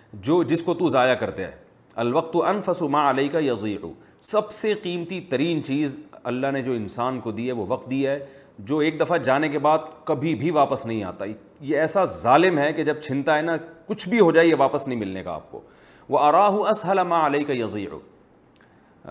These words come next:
الوقت انفس ما عنیت بحفظہ، جتنی چیزوں کو آپ محفوظ رکھ سکتے ہیں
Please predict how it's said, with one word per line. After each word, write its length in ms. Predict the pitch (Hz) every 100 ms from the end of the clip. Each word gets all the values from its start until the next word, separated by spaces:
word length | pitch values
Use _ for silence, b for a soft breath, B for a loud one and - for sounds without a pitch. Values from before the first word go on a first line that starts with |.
| - 101 127
الوقت 420 | 127 131 135 170 175
انفس 460 | 165 202 185 170
ما 360 | 143 156 170 143
عنیت 280 | 156 180 185
بحفظہ، 480 | 139 139 208 147 135 110 82 - - _ _ _ _ _ -
جتنی 320 | 120 143 220 233
چیزوں 340 | 196 190 202
کو 140 | 180
آپ 180 | 170 185
محفوظ 360 | 151 120 208 180
رکھ 160 | 151
سکتے 340 | - 113 127 117
ہیں 220 | 107